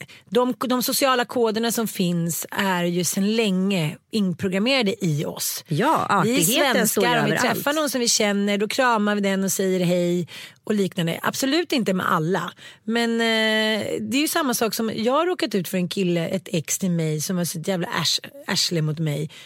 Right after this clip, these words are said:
Speaker 1: Jag har ju flera vänner som umgås med honom nu.
Speaker 2: Ja.
Speaker 1: För att nu är han en schysst kille och inte som han var när han var ihop med mig. Och det känns ju jättejobbigt i mig, men jag kan ju inte gå in och så här,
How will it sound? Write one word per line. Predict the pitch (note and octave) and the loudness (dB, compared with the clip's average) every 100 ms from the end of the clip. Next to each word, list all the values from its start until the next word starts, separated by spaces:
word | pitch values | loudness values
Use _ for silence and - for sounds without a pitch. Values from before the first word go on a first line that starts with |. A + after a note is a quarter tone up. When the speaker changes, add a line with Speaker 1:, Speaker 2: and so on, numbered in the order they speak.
| - | -6
Speaker 1:
Jag | F#3+ A#3 | 0 2
har | D4+ | 2
ju | F#4+ | 0
flera | - G#3 F3+ | 0 0 2
vänner | F#3 E3+ D#3+ | 0 0 -2
som | - | -2
umgås | G3 E3+ D#3 D#3+ C#3+ | 0 0 0 -2 0
med | F3 E3+ D3+ D3+ | 0 0 0 0
honom | C#3+ E3 D3+ C#3+ D3 | 0 0 0 0 0
nu. | C#3+ G3 C3+ C3+ | 0 -2 -2 -2
Speaker 2:
Ja. | A#3+ C#4 D#4 | -2 -2 -2
Speaker 1:
För | A3 | -2
att | |
nu | G#3+ G#3 F#3 F#3+ | 0 2 2 2
är | |
han | F3 E3+ E3 | 2 2 2
en | F3 | 0
schysst | D3 F3+ C#3+ - - | 0 -2 -2 -4 -8
kille | - F#3+ D3 D3+ A#2 - - _ - | -2 0 0 0 -4 -10 -18 _ -4
och | G#3 | 0
inte | G3 E3 F3+ | 0 0 0
som | - E3+ | 0 2
han | E3+ | 2
var | E3+ D#3+ D#3 | 2 0 0
när | E3 D#3+ | 0 0
han | E3+ | 2
var | E3+ | 2
ihop | E3+ - | 0 0
med | G3+ | 0
mig. | C4 B3 D#3+ D3+ - - - - - _ | 2 2 0 -4 -6 -16 -20 -20 -20 _
Och | - B3+ | -2 0
det | C4 | 2
känns | D#4 F4+ D#4+ | 2 0 0
ju | D#4 - _ | -4 -6 _
jättejobbigt | A#3 A#3 C#4+ - B3+ D#4+ E4+ D#4 D4+ - | -2 -2 -2 -2 0 2 2 0 -2 -2
i | A3+ G3 | 0 2
mig, | F#3 E3+ | 2 2
men | F#3+ G3+ | 2 2
jag | G3 - | 0 0
kan | F4 | 0
ju | |
inte | F4 - F#3+ | 0 -2 0
gå | F#3 | 2
in | F#3+ F3 E3+ | 2 2 0
och | |
så | E3+ | 0
här, | D#3+ D#3 D3 D3 | 0 0 0 -2